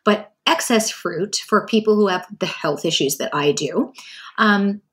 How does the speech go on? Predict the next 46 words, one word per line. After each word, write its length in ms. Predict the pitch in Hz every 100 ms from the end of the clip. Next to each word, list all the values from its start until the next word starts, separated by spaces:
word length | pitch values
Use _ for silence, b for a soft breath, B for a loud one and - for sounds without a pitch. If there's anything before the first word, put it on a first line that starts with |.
| -
can 380 | - 233 214 180
really 600 | 220 240 240 233 220 -
lead 380 | 190 185 196 190
to 100 | -
fat 320 | 175 180 -
storage. 400 | - 151 120 -
I'm, 300 | 190 180 143 -
I'm 460 | 180 170 - 175 - _ _ _ _ _ 254
oversimplifying 1080 | 254 226 208 - 208 - 160 - 151 151
it. 120 | 143 B B B B -
But 280 | 180 175
when 180 | - 190
I 100 | 175
finally 320 | 165 196 196
read 280 | 175 175 170 - _
in 340 | 175 165 160
Kelly 260 | 151 185 175
LeVeque's 380 | 165 180 214 -
book 320 | 180 175 - B B B
about 320 | 175 170 165 -
fructose 640 | 214 214 208 175 170 - - 180
and, 420 | 165 160 160 156 - _
you 140 | -
know, 120 | 180 165
having 360 | 165 170 165
too 180 | 160 214
much 240 | 175 -
fruit, 240 | - 233 208
I 80 | 165
was 160 | 160
like, 160 | 151 - _
"Wow." 540 | 147 226 359 165 - - B B
So 160 | -
somebody 420 | 226 - 370 640 392
might 240 | 240 214
say 220 | - 190
to 120 | 190 180
you 140 | 160
something 420 | - 170 156 170
like, 240 | 160 147 143
"Hey, 220 | 214 202
you 240 | 160 196
should 200 | 220 214
watch 280 | 170 160 -
your 100 | 147
fruit." 540 | - - 349 160 -